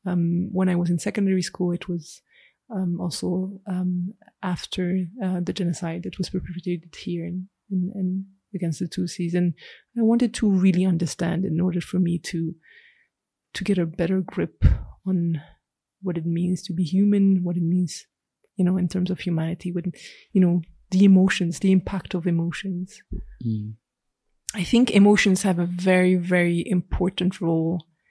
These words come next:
Speaker 1: in our lives. It can be, um, ferment. Uh,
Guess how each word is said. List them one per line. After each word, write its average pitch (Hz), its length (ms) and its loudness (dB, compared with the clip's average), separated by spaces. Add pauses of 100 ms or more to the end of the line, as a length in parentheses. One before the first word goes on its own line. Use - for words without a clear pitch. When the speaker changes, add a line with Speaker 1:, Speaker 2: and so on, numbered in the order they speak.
(280)
Speaker 1:
in 180 120 4
our 170 160 2
lives. 165 600 -4 (300)
It - 160 -6
can 180 240 2
be, 180 440 0 (680)
um, 175 520 0
ferment. 170 920 0 (100)
Uh, 190 100 -2